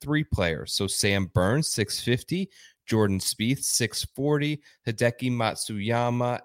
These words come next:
at six oh five. For instance, just to give you some perspective there, six oh five is going to need to finish,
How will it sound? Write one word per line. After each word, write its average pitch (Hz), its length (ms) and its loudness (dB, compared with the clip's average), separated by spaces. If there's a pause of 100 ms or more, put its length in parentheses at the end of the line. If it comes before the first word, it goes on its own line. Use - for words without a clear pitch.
at 98 260 -4
six - 500 -6 (140)
oh 104 240 0
five. 123 840 0 (320)
For 107 180 -2
instance, 107 400 -4
just 113 200 -6
to 110 80 -4
give 107 180 -2
you 107 60 -2
some 104 380 -2
perspective 110 480 -2
there, 110 140 0
six - 300 -4
oh 113 100 -2
five 104 360 0
is 90 120 -4
going 95 260 -4
to - 140 -12
need 95 260 -4
to - 100 -12
finish, 95 420 0